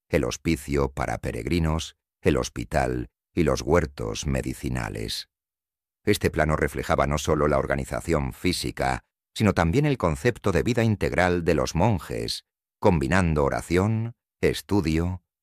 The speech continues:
trabajo manual y hospitalidad. Gracias a su difusión, en toda Europa se pueden ver ruinas o abadías conservadas que siguen esta distribución, desde Ripoll y Santo Domingo de Silos en España,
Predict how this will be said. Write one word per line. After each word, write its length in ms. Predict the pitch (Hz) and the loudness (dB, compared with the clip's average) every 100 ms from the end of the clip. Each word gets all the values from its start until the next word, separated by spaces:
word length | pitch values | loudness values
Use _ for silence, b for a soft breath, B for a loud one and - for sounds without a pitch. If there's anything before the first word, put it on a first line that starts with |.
| - | -6
trabajo 440 | - 62 80 - | -2 0 0 0
manual 760 | 73 60 58 71 60 64 64 64 _ _ _ | -2 -2 -2 -2 -2 -4 -6 -10 _ _ _
y 120 | 80 69 | -2 -2
hospitalidad. 880 | 62 - 69 64 60 62 60 57 - _ _ _ _ _ _ _ _ _ _ _ _ _ _ _ | -2 -6 -6 -6 -6 -6 -6 -8 -12 _ _ _ _ _ _ _ _ _ _ _ _ _ _ _
Gracias 440 | 73 82 90 76 | 0 2 2 0
a 80 | 78 | 0
su 160 | 71 76 | 0 -2
difusión, 960 | 67 62 57 - 67 57 53 55 53 - _ | -4 -6 -8 -2 -2 -2 -4 -8 -12 -16 _
en 160 | 82 80 | -2 0
toda 160 | 90 78 | 2 2
Europa 320 | 71 90 82 | 2 2 0
se 140 | 90 | -2
pueden 320 | - 85 82 | 0 2 2
ver 180 | 73 85 | 2 2
ruinas 640 | - 78 113 71 55 55 | 2 2 2 2 -2 -4
o 80 | 76 | 0
abadías 560 | 65 58 87 73 62 - | 0 0 0 0 0 -2
conservadas 800 | 76 71 - 64 85 62 60 - | -2 -2 -2 0 0 0 -4 -4
que 140 | - | -4
siguen 320 | - 78 73 | -2 0 2
esta 260 | 82 - 71 | 0 0 -4
distribución, 1080 | 65 76 71 78 62 64 87 58 53 52 - _ _ _ | -2 -4 -4 -4 -4 -2 0 0 -4 -12 -14 _ _ _
desde 260 | 92 92 82 | 0 2 2
Ripoll 500 | 69 - 104 110 107 _ | -2 0 2 2 -4 _
y 120 | - 87 | -2 0
Santo 400 | 85 71 65 71 | 0 0 0 -2
Domingo 360 | 64 95 87 | 2 2 2
de 140 | 71 58 | 0 -2
Silos 400 | - 78 71 - | -2 0 0 -2
en 100 | 65 | -6
España, 640 | - - 78 76 80 | -6 -4 -2 0 -2